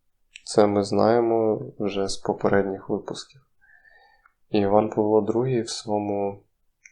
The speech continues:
творі "Любов та відповідальність" говорить про те, що налаштування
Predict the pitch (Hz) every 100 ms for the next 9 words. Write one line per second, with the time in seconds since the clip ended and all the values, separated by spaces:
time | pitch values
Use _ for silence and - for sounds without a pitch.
0 | - 110 107 107 107 101 101 - _ _
1 | _ _ _ _ - - 107 101 107 104
2 | - 98 101 - 101 98 95 104 123 135
3 | 135 - - - - 107 101 107 107 107
4 | _ _ - 101 - 110 110 - - 104
5 | 101 101 - _ _ _ _ _ _ _
6 | _ _ 113 - _ 113 107 104 101 -
7 | - 101 104 123 127 104 95 92